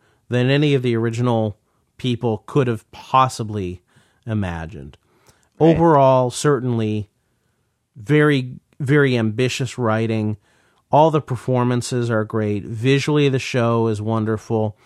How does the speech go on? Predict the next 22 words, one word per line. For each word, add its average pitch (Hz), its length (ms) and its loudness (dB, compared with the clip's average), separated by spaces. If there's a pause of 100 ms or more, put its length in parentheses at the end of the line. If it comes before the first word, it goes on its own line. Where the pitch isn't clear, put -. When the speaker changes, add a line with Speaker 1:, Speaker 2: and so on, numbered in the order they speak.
(180)
Speaker 2:
Mm-hmm. 170 160 -14
Speaker 1:
It 101 80 -8
sounds 127 560 0
great. 110 500 -2
Good 110 220 -4
music. 127 760 -2 (1040)
Uh, - 140 -18 (300)
on 120 240 0
and 110 100 -2
on. 95 360 -4 (800)
Speaker 2:
Yeah. 175 260 2 (440)
Speaker 1:
If - 180 4
I 156 140 6
were 156 120 2
gonna 139 200 0
choose 180 640 -4 (840)
between 113 760 -2
New 135 140 2
Battlestar 104 960 -2 (760)
and 113 420 -2
Old 147 300 0
Battlestar, 95 920 -6